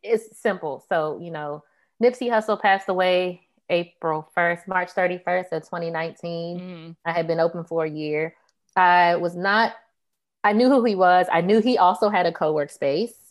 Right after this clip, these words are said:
Speaker 1: Um, I knew that he was different, but I didn't really get into who he was and kind of his mantras for life until he, after he passed away, like, much
Speaker 2: Yeah.
Speaker 1: of the world,
Speaker 2: Yeah. <laughs>
Speaker 1: okay?
Speaker 2: Right.
Speaker 1: And, I mean, it definitely was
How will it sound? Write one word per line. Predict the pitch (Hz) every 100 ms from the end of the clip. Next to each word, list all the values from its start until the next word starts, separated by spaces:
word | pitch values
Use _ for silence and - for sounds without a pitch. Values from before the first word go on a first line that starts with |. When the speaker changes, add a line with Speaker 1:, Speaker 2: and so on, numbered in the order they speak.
| -
Speaker 1:
Um, | 160 156 156 160 165 - _ _ -
I | 190
knew | 208 214
that | 185
he | 175 202
was | 190 170
different, | 190 196 - 185 175 202 _ _
but | 180
I | 196
didn't | 196 165
really | 170 220 233
get | 208 208
into | 196 196 180
who | 185 185
he | 180 170
was | 160 165 165 170
and | 170 160
kind | 160 156
of | 147
his | 165 156
mantras | 156 160 - 156 -
for | 147
life | 151 156 160
until | 135 143 - 143 139 139 139 _ _
he, | -
after | - 139 -
he | 143
passed | 135 135 -
away, | 139 131
like, | 135 135
much | 165 180 151
Speaker 2:
Yeah. | 139
Speaker 1:
of | 135
the | 131
world, | - 196
Speaker 2:
Yeah. | 156 135
<laughs> |
Speaker 1:
okay? | 135 - 135
Speaker 2:
Right. | 180 151 165 175 294 - _ 196
Speaker 1:
And, | 202 202 196
I | 180
mean, | 190 196 214
it | 214
definitely | 233 254 262 226
was | 202 202